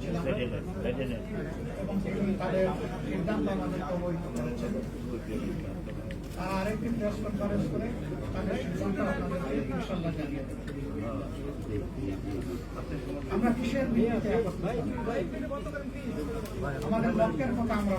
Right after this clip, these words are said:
বলেছি। এটা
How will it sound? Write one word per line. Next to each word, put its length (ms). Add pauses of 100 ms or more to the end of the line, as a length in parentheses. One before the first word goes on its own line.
বলেছি। 280 (2250)
এটা 220